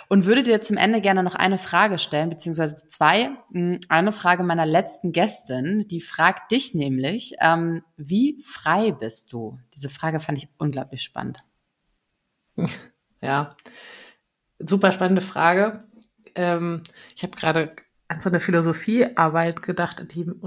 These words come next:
Speaker 2: die wir mal bekommen haben in der Schule. Und dann war die Frage, ob wir gerne eine Kuh wären und wenn ja, warum?
Speaker 1: <laughs>
Speaker 2: Ich fand das so spannend. Ich hab so viel dazu geschrieben und ich weiß, dass meine
Speaker 1: Ja.
Speaker 2: Mitschülerinnen und Mitschüler das so, das so, das so blöd fanden damals.
Speaker 1: Das ist ja
Speaker 2: Weil ich,
Speaker 1: geil.
Speaker 2: ich so gefragt hab, was ist eigentlich,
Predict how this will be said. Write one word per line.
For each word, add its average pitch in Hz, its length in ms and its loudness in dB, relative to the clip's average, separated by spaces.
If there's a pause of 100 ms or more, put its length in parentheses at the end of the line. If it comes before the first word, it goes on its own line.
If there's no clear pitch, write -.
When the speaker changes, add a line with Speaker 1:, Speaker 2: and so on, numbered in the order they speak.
(160)
Speaker 2:
die 180 160 -4
wir 180 100 -2
mal 170 120 0
bekommen 180 340 -2
haben 175 140 0
in 180 80 0
der 175 100 0
Schule. 220 300 0
Und 170 80 2
dann 170 140 0
war 170 80 2
die 180 80 0
Frage, 185 340 2
ob 175 80 -6
wir 180 100 -2
gerne 175 240 2
eine 170 220 -2
Kuh 254 300 0
wären 160 260 4
und 170 140 -2
wenn 165 140 0
ja, 180 340 6 (160)
warum? 220 540 6
Speaker 1:
<laughs> - 60 -14 (500)
Speaker 2:
Ich - 40 2
fand 208 200 4
das 202 180 2
so 240 160 8
spannend. 233 440 6
Ich 190 120 4
hab 196 120 2
so 254 220 6
viel 247 120 0
dazu 208 220 6
geschrieben 233 400 6
und 190 100 8
ich 185 140 2
weiß, 196 200 6
dass 196 160 0
meine 196 160 8
Speaker 1:
Ja. 156 120 8
Speaker 2:
Mitschülerinnen 202 380 6
und 190 80 6
Mitschüler 214 220 0
das 202 100 -4
so, 190 200 -2
das 190 180 -2
so, 196 220 -2
das 196 200 -6
so 196 100 0
blöd 202 300 2
fanden 175 300 0
damals. 180 360 2 (160)
Speaker 1:
Das 254 120 -2
ist - 60 -4
ja 196 80 6
Speaker 2:
Weil 190 60 8
ich, 170 100 6
Speaker 1:
geil. 165 160 2 (120)
Speaker 2:
ich 202 160 2
so 220 120 6
gefragt 208 380 2
hab, 208 160 4
was 208 180 4
ist 240 140 -2
eigentlich, 214 540 2